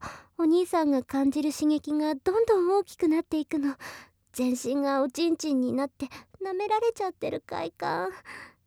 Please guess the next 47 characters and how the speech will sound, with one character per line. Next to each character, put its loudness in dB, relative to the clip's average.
強 0
い 0
快 -6
感 -2
に 2
脳 4
が 4
侵 -4
さ -4
れ -4
ち -14
ゃ -8
う。 -12
で -6
も -2
止 -4
ま -
ん -2
な -4
い。 -4
ど 2
ん 2
ど 0
ん -4
ど 4
ん 2
ど 4
ん 0
気 -2
持 2
ち -6
よ -2
く -4
な 0
る。 -2
九。 -4
私 -4
の 0
声 0
を -4
聞 -14
い -12
て -10
い -6
る -4
と、 -8
全 2